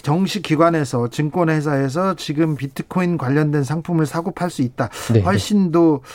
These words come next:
Speaker 1: 안정감 있게 쉽게 지금 비트코인에 접근할 수 있다. 이렇게 봐야 되겠네요.
Speaker 2: 맞습니다. 그
Speaker 1: 그래서 막 오르는군요.
Speaker 2: 그런 기대감이고요. 근데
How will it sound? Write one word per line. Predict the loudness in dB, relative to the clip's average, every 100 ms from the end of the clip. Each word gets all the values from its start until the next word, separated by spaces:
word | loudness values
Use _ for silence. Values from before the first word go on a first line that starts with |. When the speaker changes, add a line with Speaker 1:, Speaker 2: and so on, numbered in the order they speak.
| -12
Speaker 1:
안정감 | -2 0 0 2 0 0
있게 | -2 -8
쉽게 | -4 -6 -4 0 2 0 -4
지금 | -6 -2 -2 -2
비트코인에 | -4 -6 0 0 2
접근할 | 0 -2 0 0 0
수 | -2
있다. | -6 -4 -2
이렇게 | 2 2 0
봐야 | 0 2 2
되겠네요. | 2 2 4
Speaker 2:
맞습니다. | 4 4 0 -4 -4
그 | -2
Speaker 1:
그래서 | 2 0 2 -2 -2 -8 -20 -20 -4
막 | 0 2
오르는군요. | 4 4 2 2 2 0 -2 -12 -2
Speaker 2:
그런 | 4 4 2
기대감이고요. | 2 6 8 8 4 4 4 4 4
근데 | 4 6 4